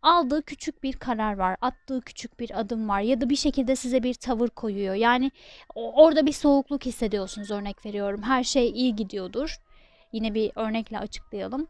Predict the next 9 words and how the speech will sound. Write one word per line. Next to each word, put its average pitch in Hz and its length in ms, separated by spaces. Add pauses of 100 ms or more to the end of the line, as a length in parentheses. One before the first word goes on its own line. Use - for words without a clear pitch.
(240)
Her 247 160
şey 240 240
yolundadır. 220 680 (400)
Ee, 208 560
belli 247 340
şartlar, 240 500
imkanlar 240 540
yüzünden 226 640
belki 226 460